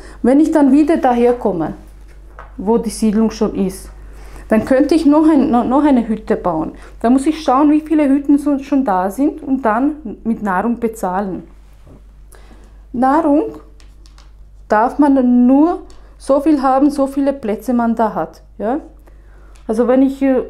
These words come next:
acht bezahlen muss, ist das super. Wenn ich neun bezahlen muss, habe ich nicht, kann ich nicht bezahlen.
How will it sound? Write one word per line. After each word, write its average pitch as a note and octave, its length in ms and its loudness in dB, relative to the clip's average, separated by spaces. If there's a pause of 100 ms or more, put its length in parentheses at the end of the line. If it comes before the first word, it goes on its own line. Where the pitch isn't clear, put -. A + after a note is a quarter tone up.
acht A#3 420 -2 (1040)
bezahlen G#3+ 520 0
muss, B3+ 300 -2
ist C#4 140 -8
das A3 100 -10
super. D#4 340 -2
Wenn C#4+ 100 2
ich C4+ 100 0
neun B3 220 -6
bezahlen B3 440 -4
muss, A#3+ 220 -4 (340)
habe G#3+ 320 -2
ich G#3 100 -12
nicht, - 400 -12
kann F3 200 -6
ich G3 100 -8
nicht G3+ 180 -10
bezahlen. F#3+ 640 -6